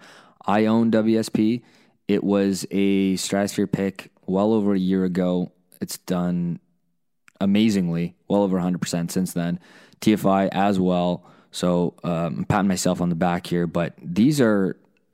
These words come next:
under the radar growth opportunities in potentially boring businesses,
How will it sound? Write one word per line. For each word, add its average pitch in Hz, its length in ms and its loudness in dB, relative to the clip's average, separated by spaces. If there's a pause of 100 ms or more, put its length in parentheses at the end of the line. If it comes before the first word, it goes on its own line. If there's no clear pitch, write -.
under 170 360 4
the 120 120 4
radar 95 920 4 (880)
growth 104 440 4
opportunities 87 1120 2
in 87 480 2 (160)
potentially 117 560 2
boring 104 500 4
businesses, 92 760 2